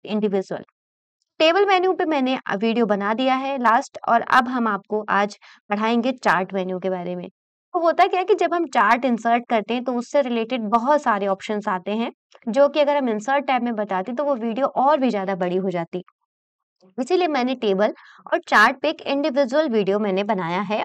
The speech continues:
और मैं इस पे बना रही हूँ, ठीक है? तो चलिए स्टार्ट करते हैं चार्ट। तो चार्ट आपको इंसर्ट टैब में मिल जाएगा इलस्ट्रेशन ग्रुप में।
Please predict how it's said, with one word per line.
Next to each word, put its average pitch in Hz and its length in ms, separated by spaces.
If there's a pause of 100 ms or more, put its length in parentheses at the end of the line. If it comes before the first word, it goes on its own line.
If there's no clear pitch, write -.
और 214 140
मैं 214 220
इस - 180
पे 262 80
बना 185 280
रही 160 140
हूँ, 170 180
ठीक 254 280
है? 453 60 (680)
तो 381 80
चलिए 302 340
स्टार्ट 220 320
करते 240 260
हैं 254 160
चार्ट। 190 340 (300)
तो 302 60
चार्ट 277 420
आपको 226 280
इंसर्ट 226 440
टैब 233 200
में 240 100
मिल 196 200
जाएगा 190 440
इलस्ट्रेशन 214 600
ग्रुप 214 220
में। 220 160